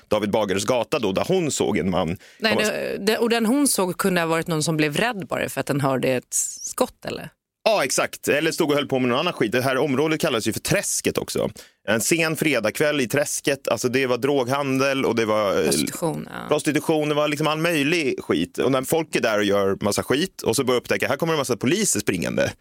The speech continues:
Speaker 2: Mm.
Speaker 1: så är det inte jättekonstigt att man då sticker därifrån.
Speaker 2: Nej.
Speaker 1: Men det som då, eh, åklagaren på presskonferensen framhöll, det som Messiah alltid skojar om, det var ju det här med att han sa att, eh, mördaren hade en keps och kontorsskor och grejer. Och att det var bara Engström.
Speaker 2: Kontorsskor.
Speaker 1: Ja,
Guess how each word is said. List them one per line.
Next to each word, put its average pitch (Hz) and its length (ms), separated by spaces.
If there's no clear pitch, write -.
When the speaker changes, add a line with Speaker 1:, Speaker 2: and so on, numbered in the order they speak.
Speaker 2:
Mm. 160 140
Speaker 1:
så 135 80
är 139 40
det 147 60
inte 117 120
jättekonstigt 151 600
att 95 60
man 101 140
då 82 240
sticker - 320
därifrån. 92 480
Speaker 2:
Nej. 180 240
Speaker 1:
Men 131 100
det 180 200
som 180 160
då, 143 280
eh, 107 220
åklagaren 185 460
på 165 80
presskonferensen 185 720
framhöll, 98 680
det 107 160
som 110 120
Messiah 131 340
alltid 98 220
skojar 98 300
om, 95 160
det 127 60
var 139 120
ju 110 60
det 107 60
här 98 220
med 101 120
att 104 60
han 101 100
sa 95 260
att, - 220
eh, 104 80
mördaren 113 360
hade 107 220
en 107 100
keps - 380
och 113 80
kontorsskor 123 920
och 98 160
grejer. 92 300
Och 107 40
att 113 60
det - 60
var 381 140
bara - 120
Engström. 330 440
Speaker 2:
Kontorsskor. 175 360
Speaker 1:
Ja, 208 260